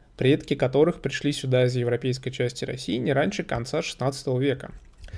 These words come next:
Важно понимать, что речь идёт именно о самом раннем русском населении в сибирских краях, то есть более поздние русские люди уже не причисляли себя к челдонам и не называли себя так. Более того, противопоставляли себя этим челдонам.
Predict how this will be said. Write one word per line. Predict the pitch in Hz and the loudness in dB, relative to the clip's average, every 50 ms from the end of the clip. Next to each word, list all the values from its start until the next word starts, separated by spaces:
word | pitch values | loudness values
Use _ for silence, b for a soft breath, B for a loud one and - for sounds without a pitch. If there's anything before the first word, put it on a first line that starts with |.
| b b b b b b b b b b - | b b b b b b b b b b 6
Важно | 185 233 254 277 | 6 8 8 6
понимать, | 285 294 269 277 262 214 165 131 123 - | 4 6 6 6 8 8 8 6 6 2
что | - - - 143 | -2 4 6 6
речь | 139 185 247 247 - - | 8 8 6 2 0 4
идёт | 147 190 220 214 | 4 4 6 6
именно | 185 180 185 196 190 175 160 156 | 4 4 4 4 4 6 4 4
о | |
самом | 151 - - 175 180 180 160 139 | 6 6 6 6 6 8 8 10
раннем | 147 170 214 226 185 147 135 | 10 12 10 10 8 8 8
русском | 131 135 143 135 - - 131 | 8 6 6 4 2 2 4
населении | 127 123 131 - 131 113 127 160 185 180 151 | 4 4 4 2 4 4 6 6 6 4 2
в | 131 | 2
сибирских | - - 135 131 143 139 139 - 156 139 131 | 2 0 4 4 4 4 4 0 -2 -4 -2
краях, | - - 131 147 160 139 113 110 - - - - - | 2 4 6 8 8 8 6 4 0 -4 -14 -6 4
то | - 135 | 6 8
есть | 131 131 131 | 8 8 8
более | 131 127 139 151 143 139 135 | 6 8 10 12 12 12 12
поздние | 135 - 147 151 139 135 135 127 123 | 12 12 12 12 12 12 8 8 8
русские | 127 156 202 - - - 143 127 | 8 6 4 4 0 2 2 4
люди | 123 131 156 175 151 | 6 6 6 6 6
уже | 135 127 123 135 | 6 6 6 6
не | 131 131 | 6 6
причисляли | 131 135 139 131 - - - - 143 151 190 175 139 | 6 6 4 4 4 -2 0 4 6 8 8 8 6
себя | 131 - 127 127 131 | 2 2 4 4 4
к | 131 131 | 4 2
челдонам | - 143 135 127 123 120 120 139 165 175 139 123 120 | 0 0 0 2 4 4 6 6 6 4 4 2 2
и | 127 | 4
не | 131 127 | 4 4
называли | 127 117 113 107 110 131 143 139 | 4 4 4 4 4 6 6 4
себя | 135 - 127 131 127 127 | 2 2 4 4 4 8
так. | - 139 107 104 - - - - - - - - - - - | 8 6 6 6 2 -8 -18 -20 -20 -20 -20 -20 -20 -16 -6
Более | - 131 120 123 135 160 170 | -4 2 6 6 8 8 6
того, | 170 - 143 147 165 165 | 8 8 8 10 8 8
противопоставляли | 160 160 - - 147 139 135 - - - 143 127 123 123 143 170 190 | 6 2 4 4 4 4 4 2 2 4 4 6 8 8 8 8 8
себя | 180 - - 135 127 127 135 | 6 6 2 4 6 8 8
этим | 151 143 - 131 | 6 6 4 0
челдонам. | 127 - 135 131 131 135 135 123 110 117 135 - | 2 4 4 6 8 8 8 8 4 0 -6 -12